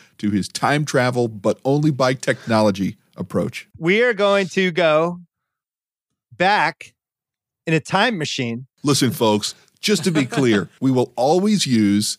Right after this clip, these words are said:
Speaker 1: certified, licensed machinery <laughs> to travel the space-time continuum. At sixteen fifty-two,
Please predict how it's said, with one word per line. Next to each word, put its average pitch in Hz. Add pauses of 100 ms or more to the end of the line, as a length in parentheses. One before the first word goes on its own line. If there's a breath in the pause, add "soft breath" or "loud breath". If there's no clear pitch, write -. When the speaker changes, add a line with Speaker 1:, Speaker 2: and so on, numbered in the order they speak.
Speaker 1:
certified, 135 (240)
licensed 110 (120)
machinery 131 (280)
<laughs> -
to 120
travel 110
the 104
space-time 101
continuum. 98 (480)
At 110
sixteen 156
fifty-two, 113